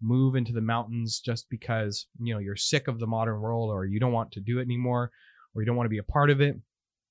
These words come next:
you're just all around disgusted. If you're leaving up, if you were to leave up into the mountains and live this, like, solitude, it doesn't even have to be mountains. It could just be anywhere. Like, just, you're, you're not playing the game of life anymore. You kind of, you're, you're kind of out at this point.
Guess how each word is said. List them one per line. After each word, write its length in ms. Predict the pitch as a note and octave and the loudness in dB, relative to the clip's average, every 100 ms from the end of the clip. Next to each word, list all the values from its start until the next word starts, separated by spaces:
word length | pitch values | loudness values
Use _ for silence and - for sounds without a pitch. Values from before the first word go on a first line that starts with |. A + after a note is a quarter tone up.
| _ _ - A2+ | _ _ -8 0
you're 120 | A2 | 2
just 160 | B2 | 2
all 160 | A2 A#2 | 2 2
around 200 | A#2+ A2+ | 4 2
disgusted. 520 | G#2 - C3+ C3+ D3 | 0 2 2 4 2
If 220 | B2 A#2+ | 2 0
you're 160 | B2+ B2 | 2 4
leaving 480 | C3 E3+ F3+ F#3 F3 - _ - | 4 4 4 2 -2 -8 _ 0
up, 280 | D3+ B2+ - - _ | 0 2 -2 -4 _
if 140 | C#3 C3+ | -8 -2
you 140 | E3 | 0
were 180 | E3 D#3 | 2 0
to 380 | - D#3 C#3 C3 | -2 0 0 0
leave 260 | A#2+ C#3+ D#3+ | 0 0 0
up 140 | D#3 | 0
into 140 | C#3+ | 0
the 60 | B2+ | 2
mountains 560 | A#2+ B2 A2+ A2 G#2+ B2 | 4 2 0 -2 -4 -4
and 160 | A2 | -4
live 140 | A#2 A#2 | -2 -2
this, 140 | A2 | -4
like, 140 | A2 | -4
solitude, 720 | - A#2 A2+ G#2+ - G#2+ G#2 A2+ _ | 0 2 4 2 2 0 0 -6 _
it 80 | D3+ | 4
doesn't 160 | G3 F#3 | 6 6
even 80 | |
have 100 | D3+ | 6
to 60 | C#3 | 2
be 80 | A2+ | 0
mountains. 260 | A2+ G2 | 0 -4
It 80 | F#2+ | -8
could 100 | A#2 | -8
just 140 | A#2 - | -8 -6
be 120 | G2 | -6
anywhere. 320 | G#2 F#2+ E2+ | -4 -4 -6
Like, 160 | E2+ F2 _ _ _ - | -10 -14 _ _ _ -4
just, 260 | A#2+ - - | -4 -4 -4
you're, 180 | B2+ C3 | -2 0
you're 240 | B2+ B2+ | 2 4
not 200 | C#3 C#3 | 4 4
playing 240 | - C#3 B2+ | 4 6 6
the 60 | |
game 240 | A2+ A#2+ A2 | 6 4 4
of 100 | G#2+ | 4
life 240 | A2 - | 2 4
anymore. 260 | G#2+ G2 G2+ | 0 2 -2
You 80 | |
kind 200 | G2 B2 | 0 0
of, 100 | G#2+ - | -2 -4
you're, 160 | G#2+ G#2 | -10 -8
you're 200 | A2+ G#2+ | -8 -8
kind 180 | - B2 | -4 -2
of 100 | G2+ _ - | -2 _ -2
out 220 | A#2+ G#2+ G#2 | -2 -2 -8
at 120 | G2+ | -10
this 140 | G2+ | -10
point. 280 | - G2 F2 | -8 -8 -8